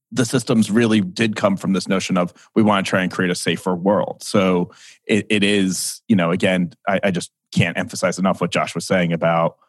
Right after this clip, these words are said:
um, these systems were designed for safety.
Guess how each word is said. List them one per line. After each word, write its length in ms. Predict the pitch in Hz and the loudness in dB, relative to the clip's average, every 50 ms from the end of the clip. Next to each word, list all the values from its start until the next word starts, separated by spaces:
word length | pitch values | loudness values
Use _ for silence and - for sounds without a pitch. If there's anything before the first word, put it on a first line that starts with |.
| _ _ _ _ _ - | _ _ _ _ _ 0
um, 580 | 90 87 85 82 80 76 - - - - - - _ _ _ _ _ _ _ _ _ - | 2 2 4 4 2 2 0 -4 -6 -8 -12 -16 _ _ _ _ _ _ _ _ _ -8
these 240 | - - 117 98 - | 0 2 2 2 2
systems 380 | - 104 98 - 95 87 87 - | 0 -2 -4 -2 -4 -4 -2 -2
were 80 | 95 | -2
designed 400 | 87 95 90 - 90 87 87 87 | -2 -2 0 0 0 0 -2 -4
for 180 | - - 92 87 | -4 -2 -2 -2
safety. 580 | - - 98 92 87 - - 67 64 - - | -2 0 -2 -2 -2 -2 -4 -6 -6 -6 -6